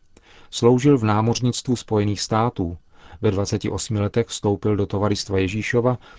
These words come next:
a šestnáctého června roku devatenáct set padesát šest byl vysvěcen na kněze. Doktorát z teologie obdržel na Papežské gregoriánské univerzitě v Římě. V poslední době přednášel o náboženství a společnosti na Fordham University v New Yorku.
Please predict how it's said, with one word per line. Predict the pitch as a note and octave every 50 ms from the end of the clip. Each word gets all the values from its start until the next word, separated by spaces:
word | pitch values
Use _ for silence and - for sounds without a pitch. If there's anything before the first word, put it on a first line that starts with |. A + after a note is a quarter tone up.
| - - - -
a | - A2+
šestnáctého | - C3 - - D3+ D3 C#3+ C#3 - - D3 C#3+ C3+
června | - - B2 A#2 A2+ A2+ A#2 A#2 A#2 -
roku | - A2 G2+ - G#2
devatenáct | G2+ G2+ G2+ G2+ - G#2 G#2 G#2+ -
set | - F#2+ -
padesát | - F#2+ F#2+ F#2+ - - F#2+ F#2 F2+ -
šest | - B2 A2+
byl | A#2 A#2 C3 A#2+ G2
vysvěcen | G2 G2 - G2+ G#2+ G2+ - - G#2 G2+
na | G2+ G2
kněze. | F#2 - A#2 G#2+ G#2 F#2 F#2 E2 - _ _ _ _ - - - - - - - -
Doktorát | G#2+ A2 - - - C3 B2 A2+ A2 G#2
z | -
teologie | - - A2+ A2+ B2 C3+ C3 C#3 D3 D3+
obdržel | - A#2 G#2+ G#2 G#2 G#2 G2+ A2+ A2 A2
na | G#2+ G2
Papežské | F2+ - G#2 - B2+ A#2 - - - B2+ B2 A#2
gregoriánské | A2 G2+ F#2+ G2 G#2 G#2 G2+ G2 G2+ G2+ F#2+ - - A2+ A2
univerzitě | - G#2+ G2 F#2+ G2 G2 F#2+ F#2+ G2 - - G#2
v | F#2
Římě. | F#2+ G2+ G#2+ G#2+ G#2+ G2+ F#2 E2+ - - _ _ _ _ _ - - - - - -
V | -
poslední | A2+ G2+ - - A2 G#2 G2+ G#2 G2
době | G#2 G2 G#2+ B2 B2+
přednášel | - - B2+ A#2 B2 B2+ B2 B2 - - B2+ A#2+ -
o | A2
náboženství | A2 A2 A2+ A2 A2+ A2+ A2+ B2 B2 A#2+ - - - C3 C3+ C#3+ -
a | -
společnosti | F#2+ - - - A2 A2+ G#2+ - - A#2+ A#2+ A#2 - - - B2+ A#2 - - - - - -
na | - A2 G2+
Fordham | - - A2+ A2 G#2 F#2+ A2+ A#2+ A#2+
University | A#2+ B2 B2 A#2+ A#2+ A#2+ A#2 A2+ A2+ A2+ - A#2+ G#2+
v | F#2+
New | F#2+ G2 G#2+
Yorku. | A2+ A2+ A#2 - - F#2 E2